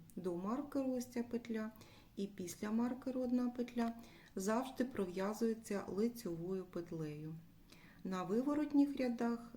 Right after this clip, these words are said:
виворотньою петлею. Коли ви в'яжете по колу, то, звичайно, теж лицьовою петлею. Тепер в'яжемо, починаємо в'язати,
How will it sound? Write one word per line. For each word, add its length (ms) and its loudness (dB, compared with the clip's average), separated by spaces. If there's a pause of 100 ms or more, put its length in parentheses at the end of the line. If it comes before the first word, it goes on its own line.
виворотньою 720 -4
петлею. 600 -6 (360)
Коли 220 6
ви 140 2
в'яжете 520 -2
по 160 -6
колу, 460 4 (100)
то, 180 0
звичайно, 680 -2 (180)
теж 360 -2
лицьовою 560 -6
петлею. 540 -6 (1400)
Тепер 480 2
в'яжемо, 680 0 (100)
починаємо 680 -2
в'язати, 760 0